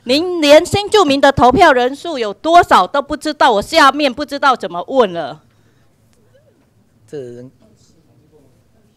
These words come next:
Speaker 1: 好，没关系，那再问下去了哈。
Speaker 2: 嗯。
Speaker 1: 那主委，您知道说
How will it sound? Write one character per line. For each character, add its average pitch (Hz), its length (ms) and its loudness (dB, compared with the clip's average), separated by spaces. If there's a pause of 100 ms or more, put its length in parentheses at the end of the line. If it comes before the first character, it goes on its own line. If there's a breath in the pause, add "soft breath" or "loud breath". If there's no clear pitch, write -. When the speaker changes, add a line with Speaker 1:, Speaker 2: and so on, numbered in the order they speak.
(180)
Speaker 1:
好， 208 300 2
没 269 180 0
关 349 180 4
系， 370 300 -2 (460 soft breath)
那 320 140 0
再 359 240 0
问 339 200 2
下 320 200 2
去 294 220 -4
了 180 140 -4
哈。 180 320 -2
Speaker 2:
嗯。 113 140 -18
Speaker 1:
那 311 100 -2
主 294 240 -12
委， 294 260 4
您 240 200 -6
知 320 160 -6
道 320 240 4
说 320 500 6